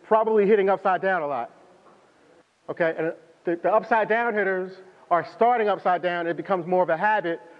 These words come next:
based on pretty much bad tee work. Okay, P-, pretty much based on bad tee work. So we wanna be, we wanna be able to create, um, eyes level, level eyes,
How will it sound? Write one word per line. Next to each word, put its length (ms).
based 280
on 360
pretty 160
much 240
bad 280
tee 140
work. 240
Okay, 240
P-, 80
pretty 180
much 180
based 200
on 140
bad 240
tee 100
work. 180
So 80
we 80
wanna 240
be, 160
we 180
wanna 160
be 60
able 160
to 40
create, 440
um, 380
eyes 280
level, 380
level 240
eyes, 280